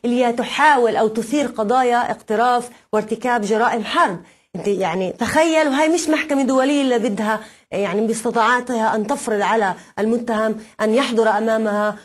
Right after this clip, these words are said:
وأن يمثل أمامها وتحاكمه. إيه، إيه، تقرير اللي بالأخير ما فيه عقوبات، هذا تقرير ما إله ما يسمى بالأسنان أو ما إله هالقد، إيه، إيه، نفاذ لدرجة إنه، إيه، يلزم إسرائيل في إنه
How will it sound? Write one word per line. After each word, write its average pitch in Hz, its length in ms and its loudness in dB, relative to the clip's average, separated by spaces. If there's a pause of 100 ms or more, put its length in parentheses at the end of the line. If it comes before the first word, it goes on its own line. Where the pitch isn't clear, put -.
(140)
وأن 190 200 -2
يمثل 254 360 2
أمامها 214 440 0
وتحاكمه. 196 640 -6 (440)
إيه، 185 240 -4
إيه، 185 240 -4
تقرير 269 580 0
اللي 208 220 0
بالأخير 269 760 -2 (240)
ما 294 140 2
فيه 302 240 0
عقوبات، 196 580 -2
هذا 247 140 -2
تقرير 285 300 -4
ما 320 260 -2
إله 233 220 2
ما 208 160 -2
يسمى 202 360 -2
بالأسنان 190 680 -4
أو 170 100 -6
ما 285 200 0
إله 277 200 2 (360)
هالقد، 220 300 -2
إيه، 208 300 0
إيه، 190 400 -4
نفاذ 240 580 2 (320)
لدرجة 226 420 0
إنه، 214 320 -2
إيه، 202 220 -2
يلزم 233 340 2
إسرائيل 214 500 0
في 202 200 -2
إنه 214 260 2